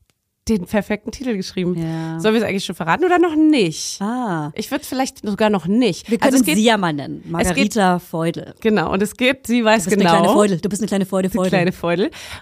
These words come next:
Speaker 1: Und, äh, es ist uns eine Freude mit
Speaker 2: Ja.
Speaker 1: Feudel.
Speaker 2: Ja.
Speaker 1: Die hat uns den perfekten Namen geschrieben und das ist so,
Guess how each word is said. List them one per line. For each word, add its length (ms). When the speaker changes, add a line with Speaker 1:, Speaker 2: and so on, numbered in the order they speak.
Speaker 1:
Und, 280
äh, 420
es 140
ist 140
uns 180
eine 80
Freude 800
mit 220
Speaker 2:
Ja. 40
Speaker 1:
Feudel. 500
Speaker 2:
Ja. 220
Speaker 1:
Die 180
hat 80
uns 140
den 140
perfekten 400
Namen 220
geschrieben 280
und 100
das 100
ist 280
so, 280